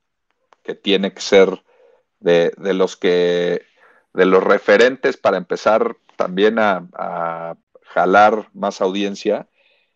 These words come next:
y Tigala parece ser uno de esos que está llamado a ser. Claro, estamos empezando la temporada y siempre hay ese tipo de nombres, ¿no? Eh, sin duda, eh, él es uno de ellos.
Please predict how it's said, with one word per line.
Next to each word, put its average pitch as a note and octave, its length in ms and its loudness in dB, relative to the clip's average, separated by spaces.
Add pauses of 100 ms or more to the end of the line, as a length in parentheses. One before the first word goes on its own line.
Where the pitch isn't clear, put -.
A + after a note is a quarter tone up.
(120)
y F2 600 -10 (140)
Tigala G2+ 640 4
parece F#2 260 0
ser G2 280 -2
uno F#2+ 220 -6
de F#2 80 -2
esos - 460 -10 (100)
que - 80 -10
está F2+ 240 0
llamado F2 340 -2
a E2+ 40 -4
ser. E2 280 -6 (120)
Claro, F#2+ 380 0 (100)
estamos - 420 -4
empezando F#2+ 500 -2
la F2 120 -2
temporada A#2 560 4
y G2+ 60 -2
siempre G2 380 -4
hay F#2 200 -2
ese - 240 -10
tipo F2+ 260 -4
de E2+ 60 -4
nombres, E2+ 440 -10
¿no? A2 200 -10 (420)
Eh, E2 360 -8
sin F2 280 -6
duda, F#2+ 520 4 (500)
eh, E2 540 -10
él F2+ 200 -2
es - 160 -8
uno F2 220 -6
de D#2+ 100 -4
ellos. - 340 -18